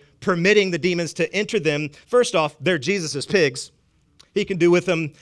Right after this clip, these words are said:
what he wants. In addition, you ate bacon, so there's that.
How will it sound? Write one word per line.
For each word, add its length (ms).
what 180
he 60
wants. 300
In 140
addition, 360
you 240
ate 160
bacon, 360
so 340
there's 220
that. 260